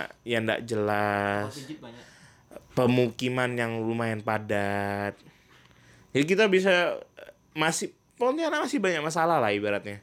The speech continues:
Speaker 1: Yang kit-, kita aja yang udah nggak lama itu kan masih ngerasakan kan. Kalau kita balik pun kadang-kadang kenapa ki-,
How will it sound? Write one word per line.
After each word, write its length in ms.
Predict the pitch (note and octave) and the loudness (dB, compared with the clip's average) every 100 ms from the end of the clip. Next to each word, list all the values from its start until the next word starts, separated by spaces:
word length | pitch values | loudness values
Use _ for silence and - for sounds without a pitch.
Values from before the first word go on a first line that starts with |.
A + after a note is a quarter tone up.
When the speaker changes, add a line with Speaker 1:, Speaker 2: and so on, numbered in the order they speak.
| _ - - - | _ -20 -20 -8
Speaker 1:
Yang 140 | C3+ B2+ | -6 -4
kit-, 220 | D3+ - - | -8 -10 -2
kita 280 | F3 F3 G#3 | 0 4 4
aja 180 | F#3+ F#3 | 4 4
yang 160 | F3 F#3 | 4 2
udah 180 | F3+ F3 | 2 2
nggak 220 | E3+ D#3 | 2 2
lama 280 | F3 F3 D#3+ | 0 0 -4
itu 160 | E3 E3 | -4 -4
kan 140 | G3+ | -4
masih 240 | G3+ F3 E3+ | -2 -2 -2
ngerasakan 540 | C#3+ C3+ D#3 C3+ B2 | -2 -2 -2 -2 -2
kan. 140 | G#2+ G#2+ | -4 -2
Kalau 160 | A2+ | -2
kita 160 | A#2 C3+ | -2 -2
balik 320 | C3 A2 C3 | 0 2 0
pun 160 | F3 E3+ | -2 -2
kadang-kadang 520 | C#3+ A#2+ A#2+ C#3 D#3+ - - - - - | -2 0 0 0 -4 -8 -20 -20 -20 -10
kenapa 360 | - A#2+ A#2+ | -2 -2 -2
ki-, 220 | - D3 | -4 -6